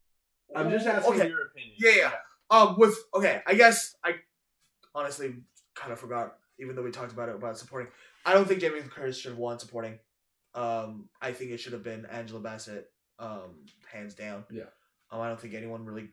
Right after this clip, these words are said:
Speaker 2: comes close to her performance. Um, I mean, maybe, yeah.
Speaker 1: So, so that's
Speaker 2: But
Speaker 1: the one, like, wrong, that's
Speaker 2: Yeah.
Speaker 1: the only thing the Academy got wrong in your eyes.
Speaker 2: Yeah.
Speaker 1: Okay.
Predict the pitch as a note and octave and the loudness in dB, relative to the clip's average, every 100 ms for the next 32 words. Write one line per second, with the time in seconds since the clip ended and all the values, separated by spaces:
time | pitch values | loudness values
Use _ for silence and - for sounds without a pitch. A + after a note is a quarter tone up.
0 | - A2 - A2+ A2+ - A#2+ A2 G#2 A#2 | -18 -18 -16 -14 -12 -12 -14 -14 -16 -14
1 | A#2 A2+ - _ _ _ _ - D3 C#3 | -14 -12 -18 _ _ _ _ -4 -2 0
2 | F3+ D#3 C#3 C3+ G#2+ A2+ A#2+ E3 D3 - | 0 0 -4 -4 -6 -10 -4 -4 -4 -6
3 | D#3+ D3+ E3+ - F3+ D#3 C3+ C3+ C3+ A#2+ | -2 2 2 2 -2 0 2 2 2 -2
4 | A2 G#2+ A2+ A2+ A2 G#2+ G#2 G#2 _ - | -4 -4 0 0 -2 -6 -10 -16 _ 2
5 | - - F3+ C#3+ C3+ B2+ C3 A#2+ A2 A2+ | 2 4 2 2 0 -2 -4 -6 -6 -6
6 | A2 A2 - - - G#2+ - - - _ | -6 -8 -12 -20 -20 -20 -20 -18 -18 _
7 | E3 E3+ - - - - B2 G2 | -8 -4 -4 -6 -14 -10 -6 -6